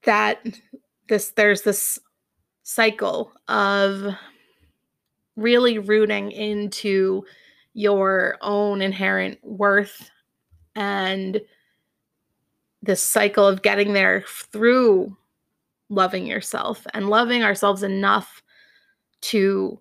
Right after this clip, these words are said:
expand and open up our perspectives and to try different things. As I was thinking about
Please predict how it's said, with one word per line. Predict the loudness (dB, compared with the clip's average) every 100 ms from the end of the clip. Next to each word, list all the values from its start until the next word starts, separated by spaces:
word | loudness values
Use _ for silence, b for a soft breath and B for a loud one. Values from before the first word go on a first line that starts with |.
| _
expand | -14 -8 -2 0 0 -4
and | -8 -2
open | 0 0 -2
up | -2
our | -4 -6
perspectives | -10 -10 -8 -8 -10 -12 -12 -12
and | -10
to | -10
try | -12 -2 2 4 4 2 -2 -6 b b b
different | -4 -2 -2 -6
things. | -12 -6 -4 -6 -8 -12 -12 -14 _ _ _ 0
As | 2 2
I | -2 -2
was | -2 0 0 -2 -6 -12 B B -4
thinking | -2 0 0 0
about | 0 4 4 4 2